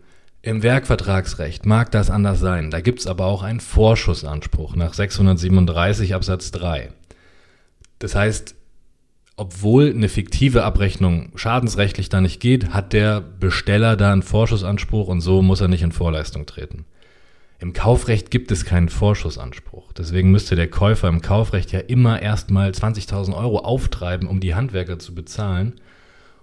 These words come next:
um die dann hinterher vom Verkäufer zurückverlangen zu können, der bis dahin vielleicht auch schon pleite ist. Im Kaufrecht gibt es diesen Vorschussanspruch nicht und deswegen gibt's hier auch ge-, allgemeine Meinung, fiktive Schadensabrechnung.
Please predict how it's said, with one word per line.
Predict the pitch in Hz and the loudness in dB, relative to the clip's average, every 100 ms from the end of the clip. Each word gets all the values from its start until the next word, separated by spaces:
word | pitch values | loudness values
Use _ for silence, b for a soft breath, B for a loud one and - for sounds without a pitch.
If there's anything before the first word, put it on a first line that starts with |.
| b | b
um | - 98 87 | -8 -8 -2
die | 107 120 | 2 4
dann | 107 | 6
hinterher | 90 123 156 110 107 | 6 6 6 4 0
vom | - 107 | -2 -2
Verkäufer | - - - 113 110 104 | -4 -2 2 2 2 -4
zurückverlangen | - 110 - 82 78 80 | -4 -4 -4 -4 -4 -8
zu | 80 | -16
können, | - 78 92 | -10 -6 -4
der | 92 | -2
bis | 90 82 | -2 0
dahin | 98 98 95 95 _ | 2 2 0 -6 _
vielleicht | - 104 101 | -2 0 0
auch | 92 | 0
schon | 113 | 2
pleite | - 98 90 76 | 2 2 -2 -6
ist. | 69 - - - - | -12 -16 -20 -20 -16
Im | |
Kaufrecht | - 113 113 113 - | -4 -4 -2 -4 -6
gibt | - 107 | -6 -4
es | - | -4
diesen | 95 90 | -4 -4
Vorschussanspruch | - 104 110 - 85 87 - 82 | -2 -2 0 -2 -4 -4 -4 0
nicht | 90 135 151 - b b b b b b b | 4 4 2 -8 b b b b b b b
und | 95 | -2
deswegen | 92 101 | 2 4
gibt's | 95 107 - | 4 2 0
hier | 98 | 0
auch | 92 95 - - _ _ _ _ _ _ _ _ _ _ | 0 -4 -8 -20 _ _ _ _ _ _ _ _ _ _
ge-, | - - | -8 -4
allgemeine | 104 101 98 98 | 2 6 8 8
Meinung, | 95 95 95 92 - - 82 92 | 8 8 6 4 0 -10 -6 -2
fiktive | 90 92 101 87 | 0 0 2 2
Schadensabrechnung. | - 73 73 - - 76 - | 0 -4 -6 -10 -14 -14 -14